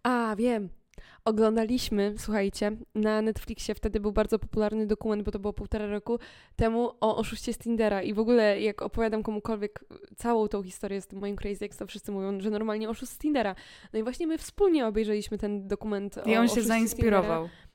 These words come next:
Speaker 1: Nie, i on wtedy właśnie z ogromnym podziwem i taką ekscytacją mówił o tym oszuście z Tindera. I ja tego nie rozumiałam, że no dobra, jakby faktycznie facet, no, zrobił akcję niesamowitą,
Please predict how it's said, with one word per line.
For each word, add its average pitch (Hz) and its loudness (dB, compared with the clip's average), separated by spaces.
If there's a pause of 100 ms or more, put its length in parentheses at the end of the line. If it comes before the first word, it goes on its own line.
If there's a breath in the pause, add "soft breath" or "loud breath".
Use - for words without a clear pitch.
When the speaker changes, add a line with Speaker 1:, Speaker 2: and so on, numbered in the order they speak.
Speaker 1:
Nie, 233 2
i 214 0
on 214 0
wtedy 226 -4
właśnie 226 -6
z 220 -4
ogromnym 233 -2
podziwem 220 0
i 214 -8
taką 214 -4
ekscytacją 208 -6
mówił 202 -4
o 202 -4
tym 202 -4 (760 soft breath)
oszuście 214 0
z - -4
Tindera. 196 0 (720)
I 214 0
ja 226 4
tego 254 4
nie 320 6
rozumiałam, 233 6
że 220 2
no 226 2
dobra, 240 0
jakby 214 0
faktycznie 208 -10
facet, 208 -8
no, 214 -4
zrobił 202 -10
akcję 196 -12
niesamowitą, 202 -6